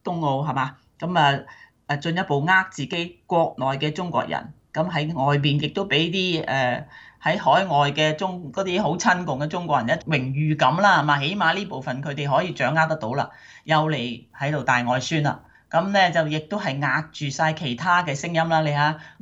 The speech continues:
即係我哋呢度辦奧林匹克，好似二零零八年咁，一樣咁成功，係嘛？但係而家二零零八年同而家係兩個世界嚟㗎嘛。咁啊，再加上彭帥呢件事，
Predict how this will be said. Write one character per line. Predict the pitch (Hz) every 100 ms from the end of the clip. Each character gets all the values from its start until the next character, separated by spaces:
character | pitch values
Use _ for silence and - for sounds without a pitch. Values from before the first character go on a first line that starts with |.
| -
即 | 165
係 | 120
我 |
哋 | 117 120
呢 | 156
度 |
辦 | - 123 120 127
奧 | - 147
林 | 120
匹 |
克， | 175 -
好 | 196 180 147 - 180
似 | 175
二 | 147 147
零 | 139
零 | 135
八 | 151 156
年 | 139 117
咁， | 160 -
一 | 185
樣 | 160
咁 | 113 123
成 | - -
功， | 131 - - - -
係 | 151
嘛？ | 143 -
但 | - 214
係 | 185
而 |
家 | 247
二 | 254
零 | 190 170 143
零 | 139 147
八 | 156
年 | 135 127
同 | 151
而 | 135
家 | 139 185
係 | 196 143
兩 | 135 139
個 | 156
世 | 147
界 | 143 135
嚟 | 127 85
㗎 | 80
嘛。 | 147 123 120 - - - -
咁 | 240
啊， | 392
再 | 302 247
加 | 254 294
上 | 220 185
彭 | - 107 143
帥 | 165 170
呢 | 185
件 | 123
事， | 117 -